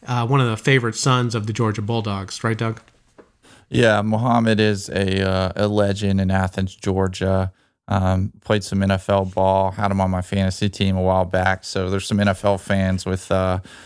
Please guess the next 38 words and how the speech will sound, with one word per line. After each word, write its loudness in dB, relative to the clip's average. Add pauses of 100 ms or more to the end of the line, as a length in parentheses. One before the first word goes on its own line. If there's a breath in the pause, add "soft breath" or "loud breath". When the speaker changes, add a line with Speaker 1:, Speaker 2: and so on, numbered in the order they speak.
(160 loud breath)
Speaker 2:
with -4
some 0
love 2
for -2
Mohamed 0
as -4
well. 2 (120)
But, 0
uh, 2
he's -2
gonna 0
be -2
joining 0
us 2
for -8 (400 soft breath)
our 2
second 0 (120)
episode, -2 (380)
or 2
our 2
second, -2
uh, 0
part 0
in, -2
in 0
our -2 (100)
Fanalytics 0
speaker -4
series 0
that 0
we're 0
doing 0
in 0
webinar 2
format 0
for -8
you 2
all. 4